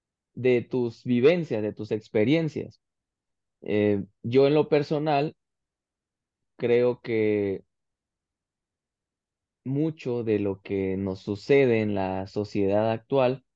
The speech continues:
o que nos está sucediendo en la sociedad actual, eh, sin categorizar, ni generalizar, ni tampoco, este, etiquetar a nadie, se habla de la generación de cristal.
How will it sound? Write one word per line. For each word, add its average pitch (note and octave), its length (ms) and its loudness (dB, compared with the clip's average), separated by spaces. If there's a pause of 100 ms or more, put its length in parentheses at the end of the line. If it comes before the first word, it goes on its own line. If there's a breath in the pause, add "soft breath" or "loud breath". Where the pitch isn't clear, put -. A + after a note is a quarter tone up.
(180)
o - 140 -10
que A#2 100 -6
nos G#2+ 200 -4
está D3+ 280 -2
sucediendo A#2+ 500 -4
en G#2 40 -4
la F#2 80 -6
sociedad G2 460 -4
actual, A#2 460 -4 (1000)
eh, A2+ 520 4 (400)
sin C#3+ 500 2
categorizar, D3+ 840 4
ni C#3 420 -2
generalizar, B2 760 -4
ni C3+ 140 -8
tampoco, B2+ 540 -2
este, G#2 400 -4
etiquetar G#2 420 -4
a C3 60 0
nadie, C#3+ 460 0 (1080)
se C3+ 220 4
habla D3 260 4
de C3+ 140 4
la A#2 240 2
generación A2 760 -4
de G#2+ 160 -2
cristal. B2+ 640 -4